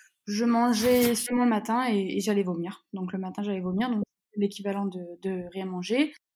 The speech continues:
Trois tomates cerises le midi, et voilà, c'était tout, tout ce que je mangeais. Euh, et le, en termes de sport, euh, je faisais du sport à la maison à cette époque-là. En fait, au début, je courais, mais après, je pouvais plus courir. Euh, c'était vraiment trop dur. Et en plus, j'habitais à La Réunion,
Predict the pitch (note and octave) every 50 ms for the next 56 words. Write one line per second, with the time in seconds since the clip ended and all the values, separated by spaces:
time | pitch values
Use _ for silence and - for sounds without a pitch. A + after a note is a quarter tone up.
0 | _ _ - _ - - A#3 A3 A3 A#3 A3+ A3 G#3+ G#3+ - - A#3 G#3+ A3 G#3+
1 | G3 G#3 G#3 G3+ F#3+ F3+ F3 G#3 A#3+ C4+ C4+ B3+ G3+ F#3+ F3+ - - - - G3+
2 | F#3+ - G3+ - - - A#3+ A3+ G#3 G3+ G3 F#3+ - - A3+ G#3+ - - A3 G#3+
3 | F#3+ G3 F#3+ F#3 F#3 F3+ F3+ F#3 A3+ C4 - _ - - - - - _ _ _
4 | - - G3 - G3 F#3+ - - F#3+ F#3+ F#3+ F#3+ F#3+ F#3 F#3 - A3 A#3+ A#3 A3+
5 | G#3+ G#3 G3+ G#3+ G#3+ B3 A#3 A#3+ A3+ G3+ G#3+ G3+ - - - - - A#3+ B3 C4+
6 | C#4+ C#4+ C#4+ B3+ G#3+ G#3 G3+ G3 G3 F#3+ F#3+ F#3+ F#3+ F#3+ F#3+ G3 F#3 F#3 - _
7 | _ _ _ _ _ _ _ _ _ - - - B3 A#3+ D4 D#4+ C#4 A#3+ - -
8 | - C4+ B3+ B3+ A#3 A3 A3 A3 A3 A3 G3+ A3+ A3+ G#3 F#3+ - - - G#3+ F3+
9 | G3 G3 G3 - G#3+ G#3+ A3+ G#3+ G3+ - A3 A3 - A3 G3+ G#3+ A3 C4 B3 -
10 | - A#3+ A#3 A3 C4 C#4+ C#4+ B3+ G#3+ G3 - - - B3+ B3 - - - A3+ A3
11 | G#3 - - A3 - - G#3+ A3 G3+ - - _ _ _ _ _ - G3 F#3 F#3
12 | F#3+ - - - _ - A3 G3+ G3+ G#3 A#3 A#3 A3+ G#3+ G3+ G3 - - - G#3+
13 | F#3+ G#3+ C4 C#4+ C#4 A#3+ G#3 G3+ G#3 - - A#3+ G#3+ G3+ G3+ G3 - G#3+ G3+ G3+
14 | G3+ G3+ G#3 G#3+ A3+ C4